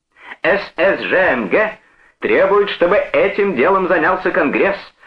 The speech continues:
в котором у нас в настоящее время заседают лучшие люди, каких только можно купить за деньги. Разрешите мне на этом открыть настоящий митинг, покровительницей которого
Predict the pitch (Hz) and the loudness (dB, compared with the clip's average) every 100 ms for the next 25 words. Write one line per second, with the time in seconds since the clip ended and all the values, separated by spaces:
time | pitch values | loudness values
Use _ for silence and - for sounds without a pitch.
0 | - - 101 113 147 151 131 - 151 151 | -14 -4 0 2 0 0 -2 -2 -4 0
1 | 135 156 131 135 156 170 156 151 127 180 | 0 0 -2 0 0 0 -2 0 0 2
2 | 180 160 185 254 - - 214 214 180 214 | 0 0 0 0 -4 -2 0 0 0 0
3 | 160 175 - - - 151 170 - 147 143 | 2 0 -2 -6 -2 0 0 0 0 0
4 | 131 127 120 117 117 110 87 98 90 87 | 0 0 0 -2 -2 -4 -2 -2 -2 -4
5 | 76 - _ _ _ _ _ _ _ _ | -8 -18 _ _ _ _ _ _ _ _
6 | _ - - _ _ _ - 220 220 208 | _ -20 -20 _ _ _ 0 2 2 0
7 | 202 190 165 143 131 139 143 135 - 151 | -2 -2 0 2 0 0 0 -2 -2 -2
8 | - 131 156 113 107 - 92 90 - 78 | 0 -2 -2 -4 -4 -2 -2 -2 -6 -8
9 | 78 175 196 208 - - _ _ - 170 | -6 -4 -4 -6 -10 -20 _ _ -4 -2
10 | - - - 196 202 - 214 220 208 196 | 0 -2 -2 -4 -6 -6 -4 -2 0 0
11 | 190 185 180 | 0 -2 -6